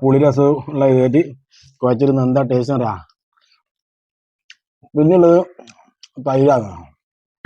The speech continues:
തൈരെങ്കിൽ പച്ചവെള്ളം കൊണ്ട് എരിവ് വേണ്ടവർക്ക് കൊടുക്കാം, വേണ്ടവർക്ക് കൊടുക്കണ്ട. നിലവിൽ നീതു രണ്ടു മൂന്ന് പച്ചപ്പറങ്ങി ഉടച്ചിട്ടുണ്ട്, അതുകൊണ്ട് ഇല്ല. അപ്പൊ കുറച്ച് തൈരിങ്ങനെ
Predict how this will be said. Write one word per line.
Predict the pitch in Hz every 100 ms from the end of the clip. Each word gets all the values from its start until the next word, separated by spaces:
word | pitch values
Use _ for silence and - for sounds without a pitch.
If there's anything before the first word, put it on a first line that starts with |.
| - - - _ _ 120
തൈരെങ്കിൽ | 127 135 156 165 _ - -
പച്ചവെള്ളം | 127 131 147 143
കൊണ്ട് | 143 160 185 - _ - 127
എരിവ് | 143 139
വേണ്ടവർക്ക് | 135 139 139 143
കൊടുക്കാം, | 131 160 214 - 127
വേണ്ടവർക്ക് | 127 135 135 135 131
കൊടുക്കണ്ട. | 123 139 143 180 - _ _ _ 127 127
നിലവിൽ | 131 147 147
നീതു | 139 143 160 - _ _ _ _ _ _ _ -
രണ്ടു | 131 135
മൂന്ന് | 147 139
പച്ചപ്പറങ്ങി | 131 139 147 147 143
ഉടച്ചിട്ടുണ്ട്, | 123 117 156 139 104 104 _ _ _ _ -
അതുകൊണ്ട് | 120 131 135 202 - _ _ _ _ _ _ _ _ _ -
ഇല്ല. | 123 131 - _ _ _ _ _ _ _ _ -
അപ്പൊ | 127 131
കുറച്ച് | 131 143 143
തൈരിങ്ങനെ | 139 135 143 147